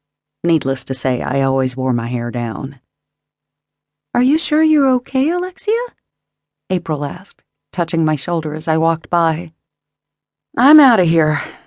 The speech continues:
I announced, grabbing my purse from the drawer behind the register and digging for my keys. "You coming?" "I'm going to be five more minutes," she said from behind me. "Go ahead and take off." "Okay, just remember."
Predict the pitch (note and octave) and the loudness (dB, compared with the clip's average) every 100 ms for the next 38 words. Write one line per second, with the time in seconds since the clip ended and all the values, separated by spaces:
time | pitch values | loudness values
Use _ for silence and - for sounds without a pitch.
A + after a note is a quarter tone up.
0 | _ _ - D#3+ D3+ C#3+ C#3+ D3+ - - | _ _ -4 0 2 2 0 -2 -6 -14
1 | - _ _ F3+ D#3+ D#3+ D3+ D3+ D#3 F3 | -20 _ _ 0 2 2 0 0 -2 -4
2 | E3 - E3+ E3 D#3+ D#3+ E3 F3+ F#3 F3 | -4 -6 -2 0 0 0 2 2 0 0
3 | F#3+ F#3+ F3 D#3 E3 E3 - F#3+ F3+ - | 2 0 0 -4 -4 -4 -4 -4 -4 -2
4 | E3 D#3+ E3 D#3+ F3 E3 E3+ E3+ E3 - | -2 0 -2 -2 -4 -2 -2 -2 -6 -6
5 | - B2 - _ _ _ _ _ _ - | -6 -6 -12 _ _ _ _ _ _ -8
6 | A3 A#3+ C#4 G#4 G#4 _ _ _ _ _ | -2 2 4 2 0 _ _ _ _ _
7 | _ _ _ _ D4 D#4 F4 F4+ E4 D4+ | _ _ _ _ 2 4 4 4 2 2
8 | D4 C#4+ C4+ B3+ A#3 A3 A3 - - _ | 2 2 4 4 4 2 -2 -4 -16 _
9 | _ _ _ - F#3+ - C#3+ - D3 C#3 | _ _ _ -6 -4 -2 -4 -2 -2 0
10 | C#3 D#3+ D3 C#3+ - _ _ _ _ _ | 0 0 0 -4 -14 _ _ _ _ _
11 | G4+ G4+ F4+ F4+ E4 D#4+ D#4 B3+ C4 C4 | 2 4 4 4 4 2 2 2 2 -2
12 | _ _ _ _ _ _ _ _ _ _ | _ _ _ _ _ _ _ _ _ _
13 | _ _ _ - C4 B3 A3 A3 - - | _ _ _ -2 0 2 2 0 -6 -20
14 | _ _ - G#3+ D4+ - F4+ D#4+ C4 B3+ | _ _ -12 0 0 2 4 6 6 4
15 | - | 0